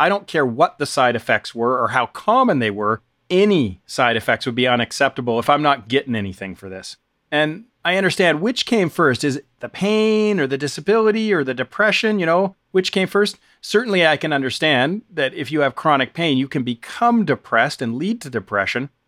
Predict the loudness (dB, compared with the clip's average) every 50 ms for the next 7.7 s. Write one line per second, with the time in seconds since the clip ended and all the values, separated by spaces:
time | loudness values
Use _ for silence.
0 | _ _ -2 2 2 4 4 4 4 2 2 2 0 0 -2 0 2 2 2 2
1 | 0 0 -2 -4 -8 _ _ -6 0 2 2 4 2 2 0 2 0 0 -2 -2
2 | -2 -2 -2 -2 -2 0 2 2 2 2 2 0 0 -2 -2 -4 -10 _ -2 0
3 | 2 2 0 0 -2 -2 0 0 0 -2 -4 -6 -8 _ _ _ -2 -2 0 2
4 | 2 2 2 0 0 0 0 2 2 0 -2 -2 0 0 0 0 0 0 0 0
5 | -2 -4 -6 -6 -4 -2 0 0 0 -2 -4 -4 -4 -6 -6 -4 -2 0 0 0
6 | 0 0 0 0 0 0 -2 -4 -8 _ -2 0 2 2 2 2 2 2 2 0
7 | 0 -2 -2 -2 0 0 2 2 2 2 0 -2 -4 -6